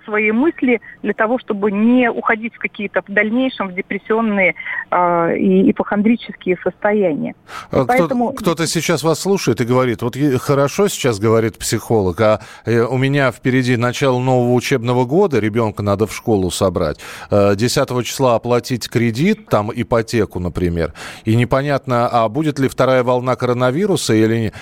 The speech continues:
Speaker 2: И, и вот эти вот мысли, они, э, давлеют, тяжел-, тяжеленным грузом на человека?
Speaker 1: Вы знаете, здесь главное распределить приоритеты. То есть не надо думать обо всём скопом. То есть, потому что, когда думаешь о том, какое количество у тебя проблем,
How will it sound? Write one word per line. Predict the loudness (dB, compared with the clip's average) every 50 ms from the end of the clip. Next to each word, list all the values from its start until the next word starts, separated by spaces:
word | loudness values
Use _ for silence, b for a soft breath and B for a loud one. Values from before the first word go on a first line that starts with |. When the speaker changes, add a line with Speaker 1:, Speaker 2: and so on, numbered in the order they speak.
| B B B B B
Speaker 2:
И, | 2 4 4 2
и | 2 2 2 2
вот | 2 2 2
эти | 0 0 0
вот | 0 0 0 0 0
мысли, | 0 0 2 2 0 0 -2 -2 0 2 4
они, | 4 4 4 2 2 2 2 2 2 2
э, | 4 4 2 2
давлеют, | 4 2 2 2 2 2 2 4 4 4 2 0 -2 -2
тяжел-, | -2 0 0 2 0 -2 -2 -4 -2 -2 0
тяжеленным | 2 2 2 2 2 2 2 2 0 0 0 2
грузом | 2 2 2 2 0 0 0 0 -2 -2
на | -2 -4
человека? | -4 -4 -4 -2 -2 -2 -2 -2 -6 -8 _ _ _ _ _ _ _ _ _ _ _ _ _ _ _ -20 B B B B B B
Speaker 1:
Вы | 2 4
знаете, | 4 2 0 0 0 0 0
здесь | 0 0 -2 -2 -2
главное | 0 0 0 0 0 0 0 0 0
распределить | 0 -2 -4 -4 -4 -4 -2 -2 0 -2 -2 -2
приоритеты. | -2 -2 0 0 0 0 -2 -6 -6 -6 -6 -6 -6 -8 -12 -12 _ _ _ _ B B B B B _ _ 0
То | 0 0
есть | 0 -2 -2 0
не | 2 2
надо | 4 4 2 0 0 -2 -6 -6 _ -14 -14 -10 -6
думать | -2 0 0 2 2 0 0 -2 -2
обо | -2 -2 0 0 -2
всём | -4 -2 -2 0 0 0 -2
скопом. | -6 -2 0 0 0 0 -2 -6 -6 -6 _ _ _ _ _ _ _ _ _
То | 0 0
есть, | 0 0 -6 -12
потому | -4 0 0 2 2
что, | 0 -2 -2
когда | -4 -2 -2 -2 -2 -2
думаешь | -2 -2 -2 -2 -2 -2 -4 -4
о | -4
том, | -2 -2 -4 -4 -2
какое | -2 0 0 0 0
количество | 0 0 -2 -2 -4 -8 -8 -4 -2 -2
у | 0
тебя | 2 0 0
проблем, | 0 0 -2 0 0 0 -2